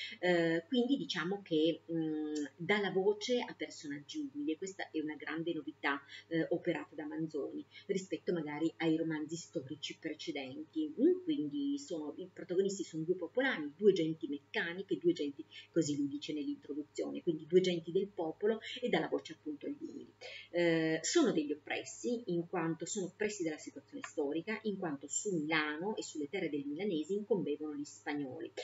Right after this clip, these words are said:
Nella fattispecie questi due popolani, che sono poi Renzo e Lucia, oppure Fermo e Lucia nella prima edizione, ehm, vedono praticamente l-, l'incombere l'oppressione da parte di un signorotto locale che si chiama Don Rodrigo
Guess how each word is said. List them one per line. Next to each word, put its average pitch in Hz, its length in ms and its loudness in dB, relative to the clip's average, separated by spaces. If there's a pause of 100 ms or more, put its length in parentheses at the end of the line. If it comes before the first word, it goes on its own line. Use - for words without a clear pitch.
(240)
Nella 262 240 4
fattispecie 165 760 0
questi 156 340 -8
due 247 200 6
popolani, 160 640 -2
che 143 120 -18
sono 151 240 -12
poi 147 200 0
Renzo 185 360 2
e 147 80 -4
Lucia, 160 680 -2
oppure 160 420 -2
Fermo 165 480 2
e 147 80 -2
Lucia 151 540 -2
nella 147 220 -4
prima 147 240 -8
edizione, 160 600 -4 (340)
ehm, 165 300 2 (120)
vedono 202 340 4
praticamente 170 840 -2
l-, - 340 -4
l'incombere 202 720 2
l'oppressione 160 880 -4 (160)
da 202 140 0
parte 147 360 -6
di 143 120 -6
un 156 80 -2
signorotto 170 720 0
locale 165 420 -4
che - 80 -12
si - 160 -6
chiama 151 300 -10
Don 151 200 -4
Rodrigo 143 520 -6